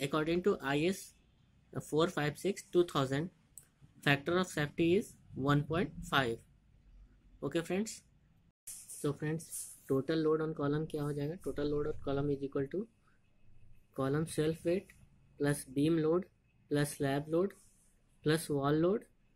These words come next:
plus factor of safety। ओके फ्रेंड्स,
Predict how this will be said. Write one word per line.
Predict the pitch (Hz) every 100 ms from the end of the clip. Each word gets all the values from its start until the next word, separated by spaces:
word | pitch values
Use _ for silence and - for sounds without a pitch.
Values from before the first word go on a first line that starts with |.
| _ _ _ _ -
plus | 175 240 - _ -
factor | 139 139 151
of | 147 135
safety। | - - 139 - - 110 - _ _ _ _ - - -
ओके | 139 170
फ्रेंड्स, | 190 208 214